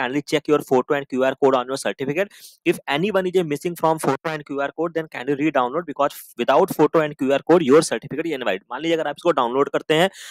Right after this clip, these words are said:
अगर आपके सर्टिफिकेट में आपकी फोटो या क्यूआर कोड नहीं है by default, तो आप उसको री-डाउनलोड करिएगा, राइट? और उसके बाद भी अगर आपका नहीं डाउनलोड होता है या कोई प्रॉब्लम आती है,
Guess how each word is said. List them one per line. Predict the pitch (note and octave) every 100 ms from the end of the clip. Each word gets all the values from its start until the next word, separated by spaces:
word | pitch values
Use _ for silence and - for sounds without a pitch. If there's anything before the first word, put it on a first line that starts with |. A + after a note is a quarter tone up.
| -
अगर | C#3 E3+
आपके | F3 - E3+
सर्टिफिकेट | D#3 C#3+ D3+ D3 D#3
में | E3+
आपकी | D3+ - D3+
फोटो | - - E3
या | D#3+
क्यूआर | - C3+ C#3
कोड | C3+ D#3 B2
नहीं | A2 F#3+ F3+
है |
by | D3+ C3
default, | A#2+ C3 E3
तो | -
आप | G3
उसको | -
री-डाउनलोड | G#3 - F3 D3+ B2 A#2 A2+
करिएगा, | A#2 G2 G2+ G#2
राइट? | - G#3 - _ _ _ _ _ _ _ _ -
और | D3
उसके | C#3+ G3+
बाद | C#3+ C3+ D3
भी | F#3+
अगर | G3 F#3
आपका | E3 F3
नहीं | D#3 D#3+
डाउनलोड | C#3+ C#3+ C#3+
होता | B2+ C#3
है | C#3
या | D3+
कोई | C#3+ D3
प्रॉब्लम | C#3 A#2+ C#3+ C#3+
आती | - D#3
है, | G#3